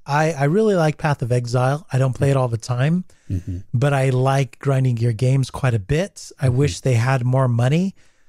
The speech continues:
Speaker 1: so they could, you know, do all the things they want to do.
Speaker 2: Mm-hmm.
Speaker 1: But it's the kind of developer that, like, you feel good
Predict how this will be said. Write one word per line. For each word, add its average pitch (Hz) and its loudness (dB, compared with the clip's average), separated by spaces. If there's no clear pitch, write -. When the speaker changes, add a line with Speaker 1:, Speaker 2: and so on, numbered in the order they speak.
Speaker 1:
so - -2
they 131 2
could, 123 -2
you 139 2
know, 120 2
do 143 0
all 120 0
the 135 0
things 139 0
they 123 0
want 123 -2
to 123 -8
do. 123 0
Speaker 2:
Mm-hmm. 107 0
Speaker 1:
But 190 4
it's 208 0
the 185 0
kind 202 2
of 202 2
developer 170 0
that, 165 -2
like, 139 0
you 139 2
feel 151 -2
good 139 0